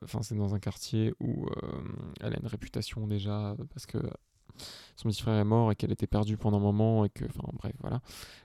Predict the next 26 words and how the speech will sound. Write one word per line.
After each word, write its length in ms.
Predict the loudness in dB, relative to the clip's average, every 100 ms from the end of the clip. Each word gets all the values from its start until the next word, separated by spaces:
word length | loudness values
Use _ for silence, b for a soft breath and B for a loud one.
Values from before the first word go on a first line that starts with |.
| -6
Elle 120 | -4
a 60 |
fait 160 | -2 -4
des, 240 | -2 -6
des 160 | -8 -8
trucs 260 | -2 -2 0
où 60 |
elle 60 | -4
avait 120 | -4 -2
pas 160 | -2
forcément 360 | -2 -4 -4 -6
toute 200 | -8 -8
sa 100 | -4
tête. 400 | -2 -4 -6 -18 -12
Et 80 | -8
donc, 320 | -4 -6 -4
euh, 60 | -4 -4 -8 -16 -10
voilà. 360 | -2 2 2 0 _ _ _ -20 _ -10 -10 _
On 120 | 6 10
a, 260 | 10 10
euh, 120 | 8
comment 180 | 6 2
il 40 | 0
s'appelle ? 260 | 2 0 -2 B -10 B
Jesse. 300 | 2 4 2 -8 B B B B 0
Euh, 180 | 2 2